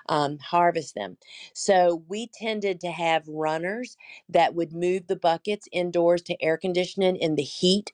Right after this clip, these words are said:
of the day, um, to get them inside to start their resting period. Flowers really need at least four hours to recover from being harvested. Friends, you just literally cut their throat. You cut off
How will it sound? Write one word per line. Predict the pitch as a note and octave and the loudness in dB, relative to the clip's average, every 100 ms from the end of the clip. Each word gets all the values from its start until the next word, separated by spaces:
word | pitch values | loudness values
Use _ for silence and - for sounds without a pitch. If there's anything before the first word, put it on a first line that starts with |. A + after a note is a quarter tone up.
| - | 0
of | F#3 F3 | 0 2
the | |
day, | F#3 G3 G3 G3 - - - - | 2 6 6 2 -4 -20 -20 -4
um, | E3+ D#3+ D#3 _ _ | 0 0 -2 _ _
to | - | -8
get | D#3 F3+ F#3 | 2 2 4
them | G#3 G#3+ | 2 2
inside | A3 G#3+ F#3+ D#3+ E3 - | 0 0 2 4 2 -2
to | D#3+ | -14
start | - - D3+ D#3+ E3 _ F3 | -10 -2 2 2 0 _ _
their | E3+ D3+ D3 - _ _ _ | 0 2 0 -4 _ _ _
resting | D#3+ D#3 E3+ F3+ - D#3+ C#3 | -10 2 2 2 -8 -10 -10
period. | - C#3 B2+ F2+ F#2+ - - - - | -12 -12 -8 -8 -8 -12 -20 -20 0
Flowers | F3 F3 G3 G3+ F3 | 2 4 4 2 -2
really | E3 F3+ G3 A3 | -4 -2 0 -2
need | G#3+ G3 F#3+ | -4 -4 -4
at | E3 D3 | -4 -6
least | F3 E3+ F3 - - _ | -2 -2 -4 -10 -18 _
four | F#3 F3+ G#3+ | 2 4 2
hours | G3 F3+ E3 F3 E3+ | 2 0 0 -4 -6
to | - D#3 | -8 -8
recover | D3 - - F3 F3 C4+ E4 _ _ - _ _ | -8 -12 0 0 2 -2 -4 _ _ -20 _ _
from | G3+ F#3+ | 0 2
being | G3+ G3 | 0 0
harvested. | F#3 G3+ G#3+ G#3 - D#3+ - | 0 0 0 -2 -8 -10 -6
Friends, | G3 G3+ G3+ F3 | 0 0 0 -6
you | D3+ | -4
just | F3 F#3+ F#3 _ | 2 2 2 _
literally | D#3+ F3 F#3 F#3 F3+ F3 | 0 2 4 2 0 -4
cut | - F3 - | -2 -2 -2
their | D#3+ | -6
throat. | - E3 C3+ - - _ _ _ - - - | -4 0 0 -2 -18 _ _ _ -20 -20 -12
You | F3 E3+ | -8 -2
cut | F#3 F3 | 2 4
off | D#3+ D3+ | 4 2